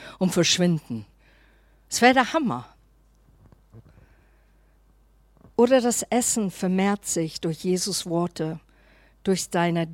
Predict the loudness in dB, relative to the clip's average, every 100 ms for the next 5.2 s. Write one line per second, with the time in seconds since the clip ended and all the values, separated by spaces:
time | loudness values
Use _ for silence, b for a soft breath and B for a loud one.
0 | 2 4 4 2 -2 -4 -2 -2 -2 -6
1 | -8 -6 -2 0 0 2 4 2 0 -6
2 | -6 -4 -4 -6 -8 -8 -8 -8 -10 -12
3 | -14 _ _ _ _ _ _ _ _ _
4 | _ _ _ _ -2 0 0 0 0 0
5 | 0 -4